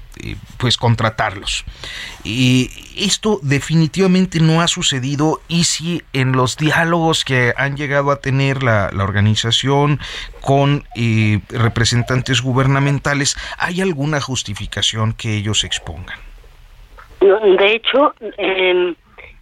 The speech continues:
Speaker 2: antes del caso de Rancherías, que cumplió dos años,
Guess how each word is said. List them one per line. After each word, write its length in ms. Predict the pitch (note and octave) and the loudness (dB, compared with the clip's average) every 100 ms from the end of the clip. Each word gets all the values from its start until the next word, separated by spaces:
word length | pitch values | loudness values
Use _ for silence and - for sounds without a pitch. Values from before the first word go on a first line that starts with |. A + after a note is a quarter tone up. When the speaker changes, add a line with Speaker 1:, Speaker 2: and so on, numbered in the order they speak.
| - | -4
Speaker 2:
antes 400 | E3+ G3 A#3 A3+ | -2 0 0 0
del 200 | G#3+ F3+ | 0 -2
caso 340 | - F#3 - G#3 | 0 -2 0 0
de 80 | F#3+ | 2
Rancherías, 580 | E3+ D#3+ D#3+ E3+ F#3+ F#3 | 0 -2 -4 0 0 0
que 80 | - | -6
cumplió 800 | E3 E3+ D#3+ F3 F3 F3+ F3 E3 D#3+ | -4 -4 0 4 6 6 4 2 0
dos 220 | F3+ F3 - | 0 0 -4
años, 420 | E3 E3 F#3+ C4 | -2 0 0 -2